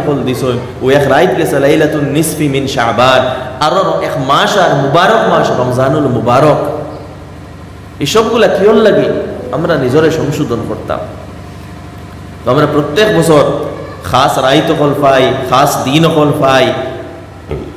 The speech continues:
খাস মাস কল পাই,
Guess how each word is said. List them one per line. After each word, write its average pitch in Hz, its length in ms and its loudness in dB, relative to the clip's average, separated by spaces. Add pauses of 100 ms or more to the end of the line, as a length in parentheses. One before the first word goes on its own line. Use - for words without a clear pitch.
(1300)
খাস 165 340 2
মাস 156 300 2 (140)
কল 170 220 4
পাই, 127 220 4